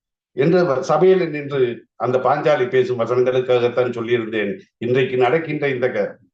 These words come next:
அவலங்களுக்கெல்லாம், பெண்களுக்கு எதிராக நடக்கும் குற்றங்களுக்கெல்லாம் முழு முதல் காரணமான சார் அந்த கண்ணன் சார்.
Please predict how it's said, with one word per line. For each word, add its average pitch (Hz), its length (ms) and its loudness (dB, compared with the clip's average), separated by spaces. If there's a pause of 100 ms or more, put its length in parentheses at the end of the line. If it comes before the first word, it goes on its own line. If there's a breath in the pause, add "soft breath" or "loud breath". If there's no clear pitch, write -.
அவலங்களுக்கெல்லாம், 156 880 -2 (840)
பெண்களுக்கு 185 520 2
எதிராக 170 380 2
நடக்கும் 156 420 -2
குற்றங்களுக்கெல்லாம் 190 960 2 (100)
முழு 170 240 4
முதல் 214 300 0
காரணமான 180 600 0
சார் 233 520 0
அந்த 120 220 -2
கண்ணன் 95 360 -6
சார். - 340 -10